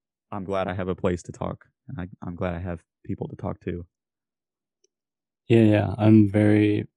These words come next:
Speaker 2: I'm very happy that you shared this, 'cause, uh, I'm sure a lot of people feel, uh, similarly or are in similar situations.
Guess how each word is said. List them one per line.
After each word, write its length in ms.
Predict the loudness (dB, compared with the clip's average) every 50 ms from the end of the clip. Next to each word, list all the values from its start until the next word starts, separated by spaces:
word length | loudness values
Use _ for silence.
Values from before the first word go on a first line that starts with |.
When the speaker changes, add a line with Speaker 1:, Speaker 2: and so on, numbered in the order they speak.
| _ -4
Speaker 2:
I'm 240 | 0 2 2 2 0
very 300 | 0 -2 -2 -2 -2 -2
happy 320 | -2 -4 -4 -4 -6 -6
that 180 | -4 -4 -4 -4
you 100 | -4 -4
shared 320 | -4 -2 -2 0 0 0
this, 380 | 0 0 -2 -2 -4 -8 -18 -20 _ _ _ _ _ _ -2
'cause, 260 | 0 0 0 0 0
uh, 260 | 0 0 0 0 -2 -4 _ _ _ _ _ _ _ _ _ _ _ _ _ _ _ _ _ _ _ _ _ _ 2
I'm 140 | 4 4 4
sure 200 | 4 2 2 2
a 60 | 2
lot 220 | 2 0 0 -2
of 120 | -2 -4 -6
people 300 | -8 -8 -6 -4 -4 -6
feel, 580 | -4 -2 0 0 2 2 2 2 0 -2 -4 _ _ _ _ _ _ _ _ _ _ _ _ _ _ _ _ _ _ _ _ -6
uh, 320 | -6 -4 -4 -6 -6 -8 -8 -10 _ _ _ _ _ _ _ _ _ _ _ _ _ _ _ _ _ _ _ -12
similarly 840 | -4 2 4 6 6 6 6 2 0 -2 -4 -4 -4 -6 -6 -8 _ _ _ _ _ _ _ 0
or 260 | 2 4 4 4 4 4
are 140 | 4 4 4
in 140 | 4 4 4
similar 380 | 4 4 4 6 6 4 2
situations. 880 | 0 -2 -2 0 0 2 2 2 2 0 0 -2 -2 -2 -4 -6 -12